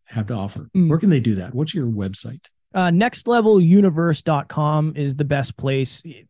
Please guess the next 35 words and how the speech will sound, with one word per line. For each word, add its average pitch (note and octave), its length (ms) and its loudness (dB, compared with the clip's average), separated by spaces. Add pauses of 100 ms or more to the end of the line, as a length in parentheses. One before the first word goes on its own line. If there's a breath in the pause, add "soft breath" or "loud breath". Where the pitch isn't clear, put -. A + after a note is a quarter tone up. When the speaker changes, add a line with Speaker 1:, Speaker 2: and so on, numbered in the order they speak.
Speaker 2:
you E3+ 140 -2
can D#3+ 140 2
listen D#3+ 220 0
to D3 60 -2
the D3+ 80 -2
podcast C#3 560 -2
there. C3+ 180 0
You D3 100 4
can F3+ 140 4
do E3 120 6
everything. B2 440 0
So, C3 280 -2 (380 soft breath)
um, C#3 360 0
don't F3 220 2
feel F3+ 160 2
like E3 160 2
you E3+ 60 4
have D#3 120 2
to D3 120 2 (160)
listen D#3 240 2
to D3+ 80 0
seven D3 260 -2
episodes C#3+ 380 -2
a C#3 60 0
week. C#3 360 -2 (720)
Dip G#3 180 2
your A#3 100 4
toe F#3 300 4
in, A#2+ 320 -4
dip F3+ 180 0
your G3 120 2
toe F3+ 280 2
in, F#3 100 4
and D#3 120 4
then C#3+ 240 0